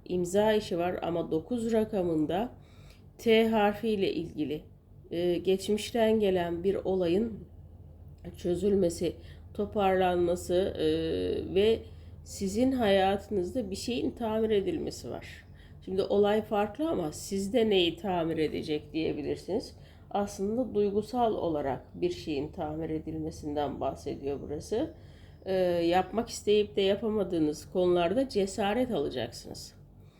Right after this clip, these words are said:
İki parça halinde elinizden çıkacak olan para var. Ve iki tane de hiç beklemediğiniz yerlerden size maddi kaynak destek gelecek gözüküyor. Ee, bir başlangıç yapacaksınız ama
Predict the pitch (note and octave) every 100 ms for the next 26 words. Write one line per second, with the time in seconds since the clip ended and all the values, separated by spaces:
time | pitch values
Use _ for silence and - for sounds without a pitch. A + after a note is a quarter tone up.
0 | - - - - G3 - A3+ A3+ A3 A#3
1 | A3 A3 G#3 G#3 G#3+ G#3 G3+ G#3 G#3+ G#3
2 | - - F#3+ G#3 G3 G3 C4+ A#3+ G#3 E3+
3 | C3+ - - - - - F3+ - F#3+ -
4 | - A#3+ G3 F3+ F3+ G#3 A#3 G#3 - G3
5 | G3 A3+ G#3+ F#3+ F3+ E3+ E3+ E3+ E3 E3+
6 | E3 F#3 F#3 - F#3 F#3 F3 F3 F3 G#3
7 | G#3+ A3 F#3 F3+ F#3 - E3+ E3 - G#3+
8 | - C#3+ B2 - C#3 - A#2 - - D#3
9 | F#3+ B3+ - - - - - - G3 F#3+
10 | F3+ F3+ F3 G3+ G3 G#3 G#3 G#3 A3 A3+
11 | A#3+ - A#3 B3 A#3+ A3+ A#3 A3 A3+ A#3+
12 | A3 G#3+ A3+ A#3